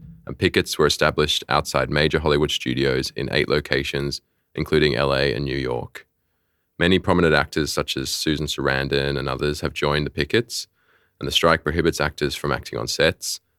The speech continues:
but also from promoting their films in interviews and attending red carpet events. And most actors, uh, live paycheck to paycheck without really any benefits, and many cannot access health insurance, uh, which is a big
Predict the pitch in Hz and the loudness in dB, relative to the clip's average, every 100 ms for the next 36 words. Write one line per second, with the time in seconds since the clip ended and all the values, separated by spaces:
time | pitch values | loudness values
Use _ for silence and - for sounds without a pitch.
0 | _ - 69 - 69 - 73 71 - 69 | _ -2 -2 0 0 0 -2 -2 -2 0
1 | 67 71 60 - 69 65 69 - 62 60 | 0 0 -2 -2 -2 -2 -6 -6 -6 -6
2 | 65 - 65 65 64 60 - 65 67 67 | -8 -6 -4 -4 -6 -6 -6 -4 -4 -4
3 | 64 - 64 - 69 - 78 82 113 - | -6 -6 -6 -4 -4 -2 0 2 0 -4
4 | - _ _ _ _ _ _ - 80 110 | -14 _ _ _ _ _ _ -2 4 4
5 | 120 95 - 90 78 71 - - 73 65 | 4 2 2 2 2 0 -6 -2 0 2
6 | 60 - 76 73 - 76 78 76 - - | 0 0 0 0 2 2 2 -2 -6 -2
7 | 71 78 113 127 - - 71 71 69 - | 0 2 2 2 -2 -2 2 2 2 -4
8 | _ - 80 76 73 67 65 71 - 113 | _ -4 0 2 2 0 0 0 2 0
9 | - - - _ _ _ _ 73 76 82 | -2 -12 -14 _ _ _ _ 0 2 2
10 | 78 76 76 - 73 - 67 69 - - | 2 0 0 0 -4 -2 -2 -2 -6 -6
11 | - 82 - 82 - 85 82 82 - - | 0 0 0 -2 2 4 4 2 -4 -8
12 | - _ _ _ - 55 60 - 73 76 | -8 _ _ _ -6 -4 -4 -6 -2 0
13 | 69 | -2